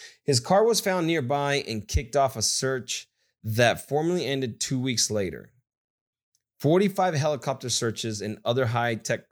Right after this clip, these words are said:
tools have yet to reveal any information about his whereabouts. His family and the U S National Park Service have since put out a poster with the photo and details, as well as a hashtag find Sian, to keep him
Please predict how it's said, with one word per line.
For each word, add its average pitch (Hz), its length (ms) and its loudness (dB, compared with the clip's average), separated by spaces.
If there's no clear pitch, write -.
tools 107 400 0
have 110 220 2
yet 143 220 0
to 165 100 0
reveal 127 420 0
any 143 300 0
information 113 680 -4
about 104 240 -4
his 95 180 -6
whereabouts. 80 760 -12
His 127 140 4
family 165 340 2
and 170 80 2
the 139 100 -2
U 147 140 -2
S 139 140 0
National 131 320 -4
Park 123 240 -2
Service 127 380 -4
have 123 160 4
since 180 260 4
put 151 220 0
out 143 260 2
a 117 140 0
poster 139 400 0
with 117 100 0
the 104 120 -4
photo 135 280 -2
and 123 100 -4
details, 117 400 -2
as 104 140 -6
well 123 140 0
as 117 100 0
a 110 80 0
hashtag 120 600 -2
find 120 460 2
Sian, 95 640 -2
to - 100 -8
keep - 280 0
him 131 460 -2